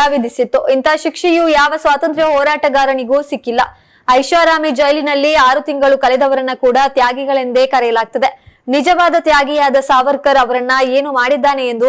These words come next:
ಪ್ರಶ್ನಿಸುತ್ತಾರೆ. ಇದು ನಿಜಕ್ಕೂ ವಿಪರ್ಯಾಸ. ಹಿಂದುತ್ವ ಮತ್ತು ಭಾರತೀಯ ಸ್ವಾತಂತ್ರ್ಯಕ್ಕಾಗಿ ವರ್ಷಗಳ ಕಾಲ ಹೋರಾಡಿದ ಸಾವರ್ಕರ್ ಅವರ ಹೆಸರನ್ನ ಈ ಸಭಾಭವನಕ್ಕೆ ಇಟ್ಟಿರೋದು ಅರ್ಥಪೂರ್ಣ ಎಂದು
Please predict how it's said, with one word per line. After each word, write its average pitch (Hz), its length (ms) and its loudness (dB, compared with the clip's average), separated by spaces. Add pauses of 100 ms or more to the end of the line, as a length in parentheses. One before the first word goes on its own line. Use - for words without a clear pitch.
ಪ್ರಶ್ನಿಸುತ್ತಾರೆ. 240 580 -2 (240)
ಇದು 302 140 4 (140)
ನಿಜಕ್ಕೂ 339 360 0 (140)
ವಿಪರ್ಯಾಸ. 269 480 0 (300)
ಹಿಂದುತ್ವ 349 360 -2 (120)
ಮತ್ತು 320 160 -2 (120)
ಭಾರತೀಯ 285 400 0
ಸ್ವಾತಂತ್ರ್ಯಕ್ಕಾಗಿ 277 760 -2 (120)
ವರ್ಷಗಳ 277 380 0 (120)
ಕಾಲ 240 180 0 (120)
ಹೋರಾಡಿದ 254 400 -2 (160)
ಸಾವರ್ಕರ್ 247 540 -2
ಅವರ 240 180 -2 (100)
ಹೆಸರನ್ನ 285 400 -2 (540)
ಈ - 100 0
ಸಭಾಭವನಕ್ಕೆ 311 840 0
ಇಟ್ಟಿರೋದು 262 440 0 (160)
ಅರ್ಥಪೂರ್ಣ 247 520 -2 (200)
ಎಂದು 220 180 -2